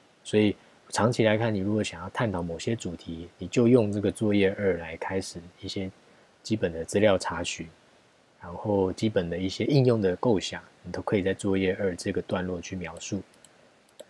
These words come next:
那在八月十四的时候，我们有一个夏日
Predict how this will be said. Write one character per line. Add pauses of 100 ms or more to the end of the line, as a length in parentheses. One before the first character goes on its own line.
(160)
那
在
八
月
十
四
的
时
候，
我
们
有
一
个
夏
日